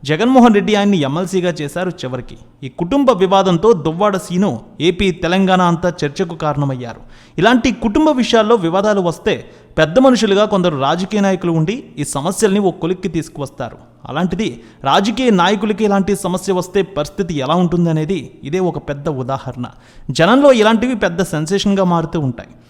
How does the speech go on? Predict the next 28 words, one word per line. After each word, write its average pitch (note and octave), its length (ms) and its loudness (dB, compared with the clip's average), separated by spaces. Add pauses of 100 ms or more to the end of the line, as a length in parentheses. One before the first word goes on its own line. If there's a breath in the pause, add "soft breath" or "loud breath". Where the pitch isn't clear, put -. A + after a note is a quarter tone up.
(200 soft breath)
ఓ C3+ 80 -4
రాజకీయ G3+ 440 2
నాయకుడు, G#3+ 500 2
అందులోనూ G#3+ 440 4
ఎంఎల్సీ F#3+ 460 -2
ఇంటి F#3+ 240 2
వెనుక F3+ 420 0 (320 loud breath)
ఇలాంటి A3+ 360 0
పరిస్థితి F#3 460 -4
ఉంటే E3 440 -2 (220 loud breath)
ఇది E3 120 2
ఇంకెంత A#3 400 2
సెన్సేషన్ F#3 520 -2
అవుతుంది. E3 440 -4 (200)
అందుకే C3+ 560 -2
అందరూ F#3+ 320 2
దీని D#3+ 260 -2
గురించే F3 320 -2
మాట్లాడుకున్నారు. C#3 720 -6 (360 soft breath)
అసలు A#3 240 4
దువ్వాడ G3+ 400 4
కుటుంబ B3 400 2
కథా G#3+ 220 2
చిత్రంలో F#3+ 600 0 (160)
ఈ D3 80 -4
మాధురి D#3 420 0
ఎంట్రీ F#3 340 -2
ఏమిటి, D#3+ 460 -4